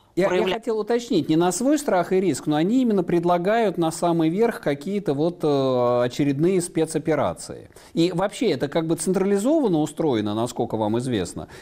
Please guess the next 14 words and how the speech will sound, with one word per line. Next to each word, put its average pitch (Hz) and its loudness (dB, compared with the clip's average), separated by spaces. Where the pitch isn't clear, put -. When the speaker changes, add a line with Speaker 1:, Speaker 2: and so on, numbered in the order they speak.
Speaker 1:
или 170 4
это 226 0
конкурирующие 165 0
фирмы? 87 -8
Ф 113 -2
С 160 -2
Б, 120 0
гру, 117 -2
какой-то, 120 -2
по-моему, 123 0
есть 117 -2
центр 123 -2
специальных 120 -2
операций. 110 -2